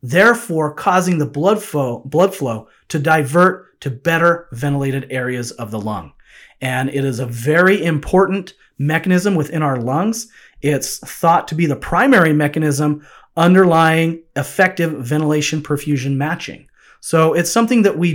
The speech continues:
don't want to eliminate if we have the possibility of not eliminating it. Now, some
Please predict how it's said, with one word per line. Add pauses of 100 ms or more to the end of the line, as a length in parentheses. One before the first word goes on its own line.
don't
want
to
eliminate (180)
if
we
have
the
possibility (180)
of
not
eliminating
it. (640)
Now,
some